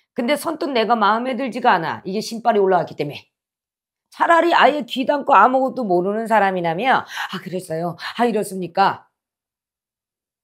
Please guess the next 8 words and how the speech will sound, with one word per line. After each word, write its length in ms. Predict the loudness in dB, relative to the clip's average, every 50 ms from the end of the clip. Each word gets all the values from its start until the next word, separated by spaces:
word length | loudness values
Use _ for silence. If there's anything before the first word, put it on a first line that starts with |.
| _ _ _ _ _
어? 280 | -2 -2 -2 -2 -4 -10 _ _ _ _ _ _ _ _
그 120 | 2 4 4
이유가 460 | 4 4 0 4 6 6 8 8 6
언니도 320 | 4 2 0 -2 0 0 -2
언니 180 | -2 -2 -4
생각이 360 | -6 -6 -4 -2 -2 -2 -2 -2
많은 260 | -2 -2 -2 -4 -8
사람이야. 600 | -8 -10 -10 -10 -12 -14 -14 -14 -14 -16 -18